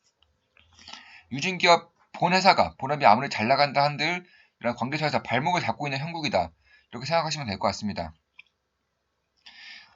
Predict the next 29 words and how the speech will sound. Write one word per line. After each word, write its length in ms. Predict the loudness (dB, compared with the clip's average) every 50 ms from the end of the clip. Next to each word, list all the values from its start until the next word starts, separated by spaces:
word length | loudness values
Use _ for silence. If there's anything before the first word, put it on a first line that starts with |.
| _ _ _ _ _
따라서 220 | -14 -12 -10 -6
이러한 280 | -4 2 6 6 6 6
부분에 260 | 4 0 -4 -2 -2
대한 240 | 0 2 2 2 2
것은 420 | 2 -2 -2 -2 -4 -2 -2 -4
좀 200 | -4 -6 -8 -8 -8
볼 160 | -8 -8 -6
필요가 240 | -4 -2 0 0 -2
있다. 280 | -2 -2 -2 -2 -2 -4
특히나 420 | -6 -8 -4 2 6 6 6 6
이 120 | 6 2 -4
관계사 320 | -8 -8 -4 -2 -2 -2
중에서 360 | -2 -2 -4 -4 -4 -4 -6
가장 340 | -6 -6 -4 -2 -2 -2 -4
큰 100 | -8 -10
적자를 360 | -10 -10 -10 -6 -6 -4 -4
내고 200 | -4 -4 -4 -6
있는 180 | -6 -6 -6 -8
기업 140 | -8 -10 -10
중에 140 | -8 -8
하나가 500 | -6 -4 -2 -2 2 4 4 4 4 2 -2 _ -20 -20 -20 _ _ -10
바로 180 | -8 -6 -4
인테리어 520 | -2 -2 -2 -4 -4 -2 -2 -2 -2 -2 -2
기업입니다. 560 | -2 -4 -6 -6 -8 -6 -2 -2 -2 -2 -4 _ _ _ _ _ _ _ _ _
만약에 220 | -4 -2 -2 0
인테리어 500 | 0 0 -2 -4 -4 -4 -2 0 0 0
기업, 220 | 0 0 -2 -4 -6 _
그러니까 180 | -8 -6 -6 -4
재건축이 800 | -4 -2 0 0 0 -2 -2 -4 -6 -4 0 0 0 0 -2 -4